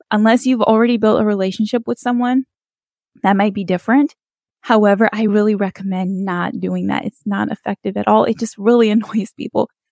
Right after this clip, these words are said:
But there are other effective ways to cold pitch, and I do recommend cold pitching, primarily through email, but there is a way to do it that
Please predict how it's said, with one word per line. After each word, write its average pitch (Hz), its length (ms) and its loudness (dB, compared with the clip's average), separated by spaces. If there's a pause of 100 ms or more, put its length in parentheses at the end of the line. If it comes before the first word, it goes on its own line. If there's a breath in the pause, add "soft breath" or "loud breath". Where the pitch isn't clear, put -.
(120)
But 240 180 4
there 220 180 0
are 220 220 0
other 233 220 0
effective 208 460 -6
ways 190 400 -2 (380)
to 294 160 2
cold 196 300 -2
pitch, 202 320 0
and 196 80 -6
I 190 120 -4
do 269 200 4
recommend 196 480 0
cold 180 240 -6
pitching, 196 440 -6 (300)
primarily 202 500 2
through 247 200 -2
email, 190 420 -2 (360)
but 226 160 0
there 208 140 0
is 208 380 2 (200)
a 202 100 2
way 185 200 2
to 185 80 0
do 175 240 0
it 170 180 0
that 180 200 -2